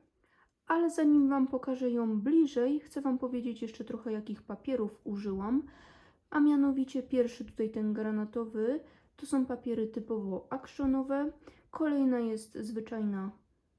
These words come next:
biała baza. I tutaj ten najbardziej odznaczający się,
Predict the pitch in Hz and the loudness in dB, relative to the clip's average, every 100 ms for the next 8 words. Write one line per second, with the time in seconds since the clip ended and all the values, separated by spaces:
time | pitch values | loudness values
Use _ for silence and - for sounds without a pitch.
0 | _ 214 214 202 196 196 294 277 254 269 | _ -4 -2 -2 -2 -2 -2 0 0 0
1 | 311 - - - - 302 294 269 254 233 | -2 -8 -20 -20 -2 0 0 0 -2 -2
2 | 233 226 220 214 226 226 - 214 208 - | -2 -4 -4 -4 -2 -4 -4 -2 -4 -6
3 | - _ _ - _ _ _ _ _ _ | -20 _ _ -20 _ _ _ _ _ _
4 | _ 240 226 220 220 214 262 269 - 233 | _ -6 -2 -4 -4 -2 0 0 -2 -8
5 | - 226 254 | -6 -4 -2